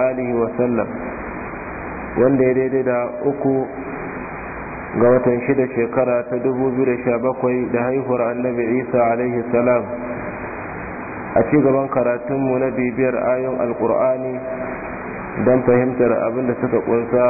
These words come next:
a wannan wata mai daraja na Ramadan, a karatunmu da ya gabata muna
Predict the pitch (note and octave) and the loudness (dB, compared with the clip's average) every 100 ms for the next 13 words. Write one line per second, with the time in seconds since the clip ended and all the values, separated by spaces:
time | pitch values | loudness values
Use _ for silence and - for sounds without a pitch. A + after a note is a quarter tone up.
0 | B2 - A#2+ B2 A#2 A#2+ B2 A#2 A2+ A2 | 4 2 0 0 -2 -2 -2 -2 0 0
1 | A#2+ B2+ A#2 A#2+ A2+ - A#2+ A#2 A2 G#2+ | 0 0 0 0 0 0 0 0 -2 0
2 | B2+ C3 C3 - - - - - - - | 2 2 -2 -10 -10 -8 -8 -8 -10 -10
3 | - - - - - - - - - A2+ | -10 -10 -10 -10 -10 -10 -10 -6 0 2
4 | A#2+ A#2+ A#2+ - C#3 B2 C3 B2 A#2+ C3 | 4 4 4 2 0 2 0 0 0 0
5 | C3 C3 B2 B2 - - - - - - | 0 0 -2 -2 -6 -8 -10 -10 -10 -8
6 | - - - A#2+ C3 | -10 -10 0 4 6